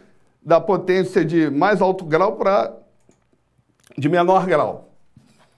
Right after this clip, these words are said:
Então vai ficar assim, ó. X à quarta menos seis x ao cubo mais treze x ao quadrado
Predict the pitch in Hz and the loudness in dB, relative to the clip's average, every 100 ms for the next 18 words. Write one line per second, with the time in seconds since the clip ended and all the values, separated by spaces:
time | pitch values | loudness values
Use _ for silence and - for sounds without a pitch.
0 | _ 139 135 214 226 226 226 220 208 135 | _ -14 -6 -2 -2 0 0 0 -6 -8
1 | 107 - _ _ _ _ _ _ _ _ | -10 -18 _ _ _ _ _ _ _ _
2 | _ _ _ _ _ _ _ - 220 202 | _ _ _ _ _ _ _ -8 -2 0
3 | 226 226 202 247 - 294 320 - - _ | 0 2 0 0 -2 -2 -2 -8 -20 _
4 | _ _ _ _ _ _ _ _ _ _ | _ _ _ _ _ _ _ _ _ _
5 | _ _ _ _ _ _ _ _ _ - | _ _ _ _ _ _ _ _ _ -8
6 | 202 240 226 180 - 247 262 - 226 190 | 0 2 2 -2 0 0 0 -6 -8 -4
7 | 196 196 - 202 247 285 294 - _ _ | -2 -2 -4 -10 -8 -8 -10 -14 _ _
8 | _ _ _ _ _ _ _ _ _ _ | _ _ _ _ _ _ _ _ _ _
9 | _ _ _ _ _ _ _ _ - 180 | _ _ _ _ _ _ _ _ -2 2
10 | 240 233 185 151 - - 233 262 220 214 | 2 2 -2 -6 -10 -4 2 2 2 -4
11 | - 208 180 185 185 208 190 196 214 233 | -6 -8 -4 -4 0 0 2 2 2 0
12 | 285 294 294 | -4 -6 -6